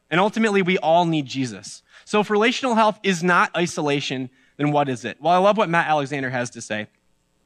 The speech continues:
He says, "Relational health is the ability to start and sustain meaningful relationships, engage in appropriate social vulnerability, and practice skills that encourage ongoing supportive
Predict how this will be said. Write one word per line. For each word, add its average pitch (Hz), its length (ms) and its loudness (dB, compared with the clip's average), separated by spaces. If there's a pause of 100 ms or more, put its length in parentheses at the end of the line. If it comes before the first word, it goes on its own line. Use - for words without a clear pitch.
(240)
He 135 80 -14
says, 160 320 -2 (280)
"Relational 214 500 0
health 185 280 2
is 165 120 -6
the 170 100 0
ability 170 400 0
to 151 80 -2
start 175 500 0 (300)
and 165 140 0
sustain 143 520 -2
meaningful 165 460 0
relationships, 117 800 -6 (320)
engage 160 400 0
in 156 60 0
appropriate 196 560 -2
social 170 400 -4
vulnerability, 127 800 -4 (340)
and 143 140 -4
practice 180 440 2
skills 160 340 -2
that 147 100 0
encourage 131 520 -4
ongoing 135 640 -2
supportive 117 720 -8